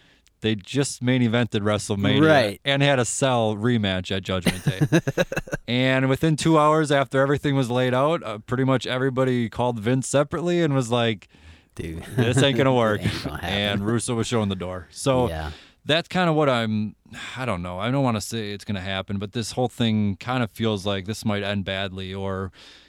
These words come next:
Speaker 1: you know, in a week, Vince is gonna overrule one of 'em. It's like,
Speaker 2: Right.
Speaker 1: well,
Speaker 2: And then they're
Speaker 1: okay.
Speaker 2: gonna walk out or
Speaker 1: And
Speaker 2: whatever
Speaker 1: it's
Speaker 2: it
Speaker 1: gonna
Speaker 2: is.
Speaker 1: be like, well, why are they here besides probably a big fat paycheck? I'm guessing they
Speaker 2: Oh,
Speaker 1: both
Speaker 2: yeah.
Speaker 1: got convinced big. I think they're still doing their podcasts.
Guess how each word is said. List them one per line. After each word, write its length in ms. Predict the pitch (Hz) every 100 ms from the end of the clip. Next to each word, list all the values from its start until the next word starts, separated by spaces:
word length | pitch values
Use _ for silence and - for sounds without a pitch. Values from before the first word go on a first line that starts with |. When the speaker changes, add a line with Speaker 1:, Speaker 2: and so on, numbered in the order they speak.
| -
Speaker 1:
you 100 | 117
know, 180 | 104
in 140 | 110 117
a 80 | 107
week, 320 | 113 107 90
Vince 300 | 107 107 101
is 60 |
gonna 200 | 98 98
overrule 480 | 110 107 101 104 98
one 160 | 92 95
of 80 | 95
'em. 100 | 98
It's 120 | 127
like, 80 | 131
Speaker 2:
Right. 220 | 110 98
Speaker 1:
well, 320 | 107 107 101 -
Speaker 2:
And 140 | 120 117
then 100 | 110
they're 120 | 104
Speaker 1:
okay. 80 | 104
Speaker 2:
gonna 100 | 104
walk 300 | 101 95 104
out 340 | 95 95 98
or 160 | 90 85
Speaker 1:
And 40 | 85
Speaker 2:
whatever 300 | 87 85 -
Speaker 1:
it's 140 | -
Speaker 2:
it 20 |
Speaker 1:
gonna 80 | -
Speaker 2:
is. 60 | 123
Speaker 1:
be 60 | 123
like, 120 | 107
well, 120 | 110
why 220 | 110 123
are 40 | 120
they 120 | 113
here 220 | 98 123
besides 400 | 107 98 107 101
probably 340 | - 143 135 104
a 40 |
big 180 | 104 98
fat 240 | 104 90
paycheck? 500 | 110 104 92 - 90
I'm 120 | 92 92
guessing 320 | 98 - 92
they 80 | 90
Speaker 2:
Oh, 20 | 156
Speaker 1:
both 40 | 113
Speaker 2:
yeah. 260 | 110 87 82
Speaker 1:
got 220 | 107 98
convinced 480 | - 95 98 90 92
big. 380 | 101 95 92 101
I 60 | 107
think 200 | 147 156
they're 60 | 170
still 200 | - 147
doing 180 | 139 139
their 120 | 143
podcasts. 800 | 120 101 87 95 85 104 -